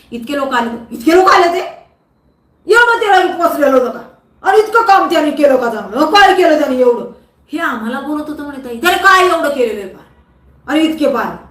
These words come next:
रावसाहेब दानवे, फार कुचे, इतके आले ते." म्हणजे हा या एखाद्याच्या मैतीला इतके लोक कसे काय येत आहेत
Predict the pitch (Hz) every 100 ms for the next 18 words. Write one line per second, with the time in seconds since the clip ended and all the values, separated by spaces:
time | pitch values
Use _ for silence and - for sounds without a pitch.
0 | _ - 262 262 247 233 233 226 220 220
1 | 220 214 233 - 262 254 233 220 240 311
2 | - 427 403 359 - - - - 370 415
3 | 427 466 381 277 254 - - 285 302 359
4 | 392 381 403 415 311 294 311 359 - 370
5 | 415 427 440 440 - 440 427 427 440 427
6 | - 403 415 392 359 302